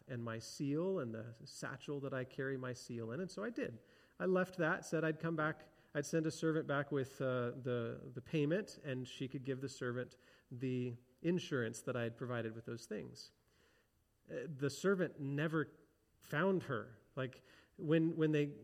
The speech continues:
the servant got there, uh, he said, "Where's the temple prostitute?" And they said, "We don't have a temple prostitute." And he couldn't find the woman.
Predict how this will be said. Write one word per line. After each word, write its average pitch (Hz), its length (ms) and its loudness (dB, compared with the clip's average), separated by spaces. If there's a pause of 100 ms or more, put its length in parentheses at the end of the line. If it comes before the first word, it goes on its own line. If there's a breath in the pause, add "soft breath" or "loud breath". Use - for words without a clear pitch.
the 139 120 0
servant 170 320 2
got 175 200 2
there, 160 320 4 (240)
uh, 135 40 -12 (520)
he 165 160 2
said, 165 260 4 (180 loud breath)
"Where's 185 280 6
the 180 120 4
temple 185 280 4
prostitute?" 202 640 0 (360)
And 139 260 -2
they 139 100 -2
said, 131 180 -6
"We 160 80 0
don't 208 140 -2
have 147 160 0
a 117 40 -4
temple 120 280 -6
prostitute." 123 580 -6
And 127 100 -6
he 160 80 2
couldn't 185 260 0
find 214 280 -2
the 147 60 0
woman. 113 300 -4